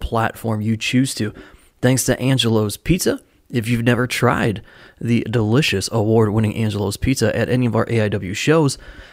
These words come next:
I encourage you to get to Angelo's on Madison Avenue in beautiful Lakewood, Ohio. They have more than just pizza, all sorts of great pasta dishes and appetizers,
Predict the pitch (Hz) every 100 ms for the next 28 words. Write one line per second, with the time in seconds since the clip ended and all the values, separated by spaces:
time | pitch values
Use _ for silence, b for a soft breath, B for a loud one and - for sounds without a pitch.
0 | B - 156 165 - 185 175 196 190 220
1 | 151 208 214 151 117 101 101 101 - 135
2 | 135 123 120 117 113 113 110 107 B B
3 | B - 117 104 110 113 110 117 - 113
4 | 113 113 110 98 110 107 110 107 110 131
5 | 170 175 170 156 147 139 131 120 123 127
6 | 120 123 113 123 117 117 113 110 104 110
7 | - 110 - B B B - 120 110 -
8 | 113 110 104 107 107 104 104